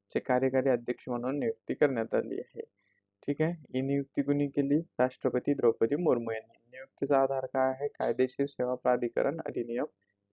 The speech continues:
एकोणीसशे सत्त्याऐंशी आहे. पूर्वीचे अध्यक्ष होते न्यायमूर्ती सूर्यकांत, जे आता सरन्यायाधीश झालेले आहेत. ठीक आहे,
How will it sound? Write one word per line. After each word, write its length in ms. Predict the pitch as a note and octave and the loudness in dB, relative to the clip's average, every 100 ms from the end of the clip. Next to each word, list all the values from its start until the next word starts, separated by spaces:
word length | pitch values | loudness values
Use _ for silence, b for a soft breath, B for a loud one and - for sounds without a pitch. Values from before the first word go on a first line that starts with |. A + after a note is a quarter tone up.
| _ _ - | _ _ -2
एकोणीसशे 480 | B2+ C3+ C3+ - F3+ | 0 0 -2 -2 2
सत्त्याऐंशी 640 | E3+ - B2+ A#2+ A#2+ A#2+ | 2 4 4 2 2 2
आहे. 80 | A2+ | 2
पूर्वीचे 460 | - C3 C3 B2+ | 4 4 4 4
अध्यक्ष 420 | C3+ B2+ C3 B2+ C3 | 4 4 2 2 0
होते 220 | B2 C3 | 2 0
न्यायमूर्ती 640 | B2 A#2 A#2+ A#2+ - B2+ | 2 0 2 2 2 0
सूर्यकांत, 720 | B2 - B2+ A#2+ B2+ B2+ C#3+ D#3+ _ _ _ _ _ - | 0 0 2 6 4 6 2 2 _ _ _ _ _ 2
जे 80 | C3+ | 6
आता 320 | C3 - D#3 | 6 6 2
सरन्यायाधीश 720 | - C#3 B2 A#2+ A2+ A#2 E3+ G3 C#3+ | 4 4 4 2 -2 0 0 -2 -2
झालेले 360 | B2 - - - | -2 0 0 4
आहेत. 280 | A3 D3+ - _ _ _ | 2 2 -6 _ _ _
ठीक 180 | E3 | 2
आहे, 80 | F#3+ | 6